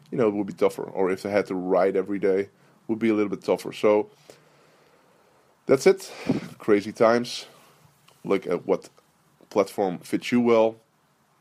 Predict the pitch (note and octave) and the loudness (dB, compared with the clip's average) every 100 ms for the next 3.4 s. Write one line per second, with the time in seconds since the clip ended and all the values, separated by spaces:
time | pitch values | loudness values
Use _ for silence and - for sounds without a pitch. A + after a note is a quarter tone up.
0 | _ _ _ _ F2 D#2+ D#2+ - _ F2+ | _ _ _ _ -10 -8 -8 -10 _ -4
1 | G2+ D#2+ E2+ F2 F2 - G2 F#2+ F#2 F2+ | -2 -4 -6 -8 -10 -16 -6 -2 0 2
2 | F2+ G#2 - - _ _ _ _ _ - | 2 0 -4 -20 _ _ _ _ _ -20
3 | F#2 - G2+ G#2+ | -20 -12 -8 -8